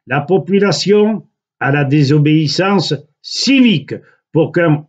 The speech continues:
si haut magistrat puisse dire de pareilles choses, c'est que vraiment le vase va déborder. Vous retrouverez ce que je viens de vous dire,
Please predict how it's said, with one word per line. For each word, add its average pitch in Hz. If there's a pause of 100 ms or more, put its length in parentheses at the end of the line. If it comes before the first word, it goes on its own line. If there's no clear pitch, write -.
si -
haut 233
magistrat 190 (600)
puisse 175
dire 160
de 135
pareilles 131
choses, 202 (380)
c'est -
que 139
vraiment 156 (340)
le 135
vase 190
va 165 (120)
déborder. 196 (840)
Vous 143
retrouverez 208
ce -
que 143
je 135
viens 147
de 131
vous 110
dire, 233